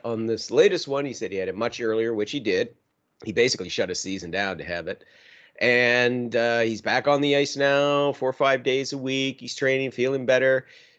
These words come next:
Um, because he's, he, this is the final season of his contract. He's gonna be an unrestricted free agent next summer. He's probably not going to fit into the Canadiens' long-term plans. The Habs got him basically because, of course,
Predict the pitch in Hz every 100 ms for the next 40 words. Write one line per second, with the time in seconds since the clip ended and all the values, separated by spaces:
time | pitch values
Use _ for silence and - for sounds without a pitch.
0 | _ _ - 113 117 110 127 123 117 208
1 | 220 - 208 214 180 233 202 170 165 156
2 | 139 131 110 110 _ _ 104 - - -
3 | 139 127 127 117 104 - 117 110 113 104
4 | 101 107 120 117 117 107 104 95 104 101
5 | - 101 95 87 - - 87 - - 87
6 | 80 73 _ - 139 165 156 - - -
7 | - _ _ _ - 202 208 180 165 151
8 | 139 - 127 123 120 104 120 113 107 101
9 | 101 110 107 101 90 90 92 101 117 127
10 | 120 123 117 127 143 - _ _ - -
11 | - - 110 127 143 123 135 127 127 120
12 | 113 113 - 113 110 - 107 110 107 110
13 | 104 -